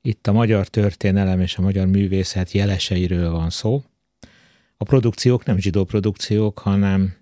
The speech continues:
képek, szobrok, zene, színházi előadás olyan emberek részéről, akiket nem engedtek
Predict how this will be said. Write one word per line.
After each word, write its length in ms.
képek, 640
szobrok, 680
zene, 460
színházi 580
előadás 760
olyan 200
emberek 580
részéről, 540
akiket 420
nem 140
engedtek 640